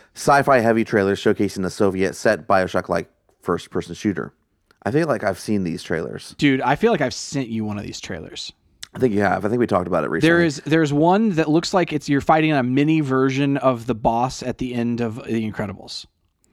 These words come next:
Speaker 1: Which is awesome.
Speaker 2: Yeah.
Speaker 1: Um, that comes out February twenty-first. Horizon Call of the Mountain. It's a P S V R two Horizon Zero Dawn spinoff. Um, so I don't have P S V R two, so I will not be playing that. Um,
Speaker 2: We've discussed the P S V R two is very expensive.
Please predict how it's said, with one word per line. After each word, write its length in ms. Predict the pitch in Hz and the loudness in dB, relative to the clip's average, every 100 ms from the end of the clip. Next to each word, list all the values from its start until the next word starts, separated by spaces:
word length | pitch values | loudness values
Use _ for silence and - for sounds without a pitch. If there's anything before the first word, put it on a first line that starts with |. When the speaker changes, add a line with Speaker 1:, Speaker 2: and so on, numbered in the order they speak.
| - | -6
Speaker 1:
Which 180 | 101 - | -4 -2
is 100 | 90 | 0
awesome. 360 | 85 90 - - _ | 0 0 -6 -16 _
Speaker 2:
Yeah. 260 | 135 127 92 - | -2 -2 -4 0
Speaker 1:
Um, 560 | 120 117 110 110 107 107 _ _ _ - - | 4 6 6 6 4 -2 _ _ _ -8 2
that 140 | 131 | 4
comes 140 | - 123 | 4 4
out 120 | 107 | 4
February 300 | 120 110 110 | 4 4 4
twenty-first. 880 | - 117 98 - 131 139 - - - _ _ _ _ _ _ _ _ _ _ | 2 0 0 2 2 2 -4 -16 -18 _ _ _ _ _ _ _ _ _ _
Horizon 520 | - 156 151 160 170 | 2 6 6 4 2
Call 220 | 156 160 | 4 4
of 80 | 151 | 4
the 80 | 127 | 4
Mountain. 400 | 131 156 165 165 | 4 4 2 0
It's 220 | 135 - | -2 2
a 360 | 131 120 120 - - | 2 4 0 -4 0
P 180 | 151 156 | 4 4
S 140 | - | 2
V 200 | 117 135 | 2 6
R 240 | 131 131 | 6 4
two 640 | 123 - - 160 156 143 131 | 2 -6 0 4 6 6 4
Horizon 500 | 120 123 117 123 113 | 4 4 2 0 0
Zero 300 | 113 117 107 | 4 4 4
Dawn 380 | 117 113 117 113 | 4 4 2 0
spinoff. 720 | - - 113 92 92 - - _ _ _ _ _ _ _ _ _ _ | -2 2 4 4 2 -4 -16 _ _ _ _ _ _ _ _ _ _
Um, 300 | 90 95 95 | -2 0 0
so 200 | 92 98 | 0 2
I 60 | 95 | 4
don't 120 | 107 | 4
have 100 | 104 | 2
P 120 | 113 | 2
S 140 | 104 - | 0 0
V 160 | 107 104 | 0 2
R 80 | |
two, 280 | 101 123 131 | 2 2 2
so 100 | 120 | 2
I 80 | 95 | 2
will 140 | 92 | 4
not 160 | 104 110 | 4 2
be 80 | 98 | 2
playing 260 | 110 107 | 2 2
that. 380 | 104 107 - - 101 | 2 2 0 -6 -2
Um, 400 | 98 98 95 90 | 2 4 4 4
Speaker 2:
We've 80 | 90 | 2
discussed 340 | 185 190 202 | 2 2 0
the 80 | 185 | 0
P 140 | 196 | 2
S 100 | 190 | 2
V 140 | - 190 | 4 2
R 100 | 185 | 2
two 240 | - 202 | -2 0
is 140 | 156 123 | -2 0
very 320 | 156 196 214 | 2 2 0
expensive. 520 | - - 123 - | 0 -4 -4 -6